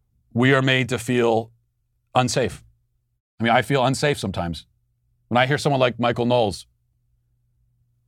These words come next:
coming out against U-, U F Os and saying that it's basically impossible that there's intelligent life in the universe, I feel unsafe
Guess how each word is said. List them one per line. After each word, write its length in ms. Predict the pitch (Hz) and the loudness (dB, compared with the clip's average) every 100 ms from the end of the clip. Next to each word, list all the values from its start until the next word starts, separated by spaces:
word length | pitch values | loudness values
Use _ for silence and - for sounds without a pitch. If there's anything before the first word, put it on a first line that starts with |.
| _ _ _ - | _ _ _ -2
coming 260 | 131 127 | 0 2
out 240 | 120 120 117 - | 2 2 0 -4
against 460 | 110 117 117 - | 0 2 0 -4
U-, 140 | - 113 117 | -10 -10 -2
U 200 | 117 113 | 0 0
F 120 | 113 | 0
Os 340 | 107 87 - _ _ _ - | -2 -2 -10 _ _ _ -6
and 120 | 113 | -2
saying 220 | 123 113 | 0 0
that 100 | 110 | 0
it's 100 | 107 | -2
basically 320 | - 113 - | -2 -4 -2
impossible 540 | 113 104 123 110 107 98 | -4 -2 -4 -2 -4 -2
that 120 | 95 | -2
there's 260 | 101 101 - - | -2 -2 -4 -8
intelligent 420 | 104 110 104 104 | -4 0 0 0
life 280 | 104 98 - _ _ _ - | 0 0 -6 _ _ _ -4
in 80 | |
the 60 | 110 | 0
universe, 320 | 123 113 107 - | 2 0 -2 -2
I 180 | 123 151 | 0 0
feel 460 | 160 175 160 143 - | -2 -2 0 0 2
unsafe 640 | 123 120 110 120 80 - | 0 0 -2 -4 -4 -10